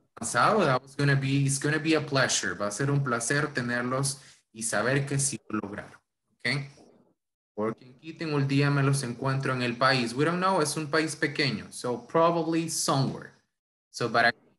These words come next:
you to see successing in your life. Que tenga mucho éxito en su vida, ¿okay? So, we're gonna start with today's topic, guys. Vamos a iniciar con el tema del día de hoy.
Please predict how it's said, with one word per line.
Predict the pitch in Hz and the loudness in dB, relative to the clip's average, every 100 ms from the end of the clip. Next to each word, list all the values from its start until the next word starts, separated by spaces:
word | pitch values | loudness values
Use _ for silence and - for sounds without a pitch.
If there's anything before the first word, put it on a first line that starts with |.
| - | -10
you | 143 | -8
to | - 143 | -4 -2
see | 139 - 170 175 165 - _ _ - | -2 0 2 0 -4 -12 _ _ -8
successing | - 156 139 - - _ _ - 104 92 87 | -2 -2 -2 -4 -6 _ _ -8 -6 -6 -8
in | 123 123 | -4 -2
your | 123 117 | 0 0
life. | 92 82 - - | 0 -2 -8 -10
Que | 107 | -8
tenga | - 123 135 | -4 -2 2
mucho | 139 139 139 135 | 4 4 2 0
éxito | 123 120 90 - | 0 -2 -6 -8
en | 110 | -10
su | 113 98 | -10 -12
vida, | 90 - 87 | -14 -14 -14
¿okay? | 87 - 120 139 - _ _ _ _ | -14 -2 -2 -2 -8 _ _ _ _
So, | - 180 113 | 4 4 4
we're | 135 139 | 2 0
gonna | 170 185 | -4 -8
start | - 175 170 165 | 2 4 6 4
with | 165 | 0
today's | - 147 147 147 - | -2 2 2 2 2
topic, | 151 139 123 104 | 2 2 -2 -2
guys. | 101 101 107 | 0 2 0
Vamos | - 107 113 117 | -4 -6 -6 -6
a | |
iniciar | 123 117 - 120 120 | -6 -6 -2 -2 -2
con | - 123 | -4 -4
el | 107 98 - | -6 -8 -8
tema | 117 117 120 | -4 -2 0
del | 110 101 | 0 -4
día | 104 110 | -2 0
de | 107 | 0
hoy. | 117 147 196 | 2 2 0